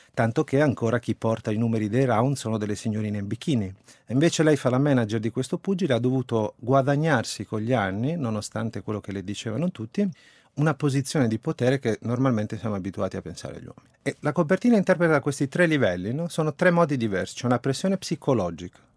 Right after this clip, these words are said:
la pressione sociale ambientale, per cui tu vieni inserito in una coordinata, in un recinto attorno a cui gli altri ti guardano, non sono abituati a vedere che lì in mezzo ci sei tu,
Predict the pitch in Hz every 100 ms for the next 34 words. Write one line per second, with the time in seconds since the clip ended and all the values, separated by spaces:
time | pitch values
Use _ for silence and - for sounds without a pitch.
0 | - 117 120 123 185 170 - 131 156 151
1 | 139 123 120 110 101 92 131 139 123 120
2 | 123 110 131 123 - 123 123 120 113 -
3 | - - _ 120 143 135 - 135 120 120
4 | 139 131 120 120 131 127 113 - 160 120
5 | 98 - 92 82 113 - - 120 117 107
6 | - 123 107 98 123 110 92 - 98 92
7 | - - 120 143 135 120 110 113 117 113
8 | - 120 110 123 120 110 110 110 - 110
9 | 131 117 120 110 95 120 175 175